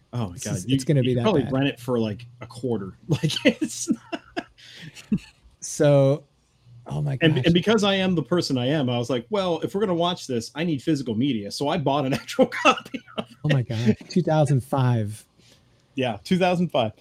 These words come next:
Speaker 1: So yeah, if the world, if the world ends and my house doesn't get hurt in the, uh, whatever cataclysm's gonna happen,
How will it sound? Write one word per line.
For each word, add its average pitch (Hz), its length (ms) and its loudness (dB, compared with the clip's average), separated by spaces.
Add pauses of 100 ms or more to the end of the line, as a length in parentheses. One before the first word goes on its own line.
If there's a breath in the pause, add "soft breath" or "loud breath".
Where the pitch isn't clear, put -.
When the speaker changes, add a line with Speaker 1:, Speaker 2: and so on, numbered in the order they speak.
(280 soft breath)
Speaker 1:
So 185 180 6
yeah, 185 200 8
if 143 100 2
the 175 80 6
world, 226 400 6
if 165 120 0
the 160 80 2
world 202 320 2
ends 175 320 2
and 131 80 4
my 127 120 2
house 147 240 -2
doesn't 151 220 0
get 135 120 -4
hurt 139 400 -6 (580)
in 131 180 2
the, 120 200 0
uh, 107 240 -4
whatever 147 460 0
cataclysm's 123 680 -4
gonna 110 140 -6
happen, 123 440 -8